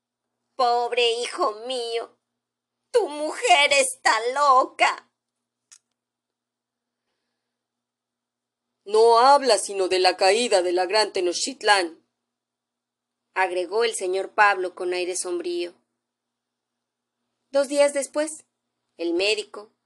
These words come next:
Speaker 1: la señora Margarita y el señor Pablo decidieron que la depresión de Laura aumentaba con el encierro. Debía tomar contacto con el mundo y enfrentarse con sus responsabilidades. Desde ese día,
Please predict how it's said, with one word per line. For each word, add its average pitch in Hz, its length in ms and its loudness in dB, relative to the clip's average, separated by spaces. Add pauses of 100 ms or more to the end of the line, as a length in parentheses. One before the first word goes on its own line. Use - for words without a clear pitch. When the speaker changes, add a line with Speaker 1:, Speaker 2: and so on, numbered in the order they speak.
(180)
Speaker 1:
la 185 140 -8
señora 202 340 0
Margarita 190 580 -4
y 180 100 -4
el 175 80 -6
señor 190 360 -6
Pablo 294 380 -2 (460)
decidieron 311 540 -2
que 277 100 0
la 214 140 2
depresión 220 480 -4
de 233 120 -2
Laura 233 300 0
aumentaba 202 560 -2
con 196 140 -6
el 180 120 -4
encierro. 180 540 -8 (960)
Debía 208 400 2
tomar 202 280 -2
contacto 196 460 -6
con 185 180 -4
el 180 140 0
mundo 254 400 2
y 214 120 0
enfrentarse 214 600 0
con 202 160 -2
sus 190 160 -6
responsabilidades. 175 1160 -4 (1400)
Desde 185 240 -2
ese 214 200 -2
día, 233 360 -2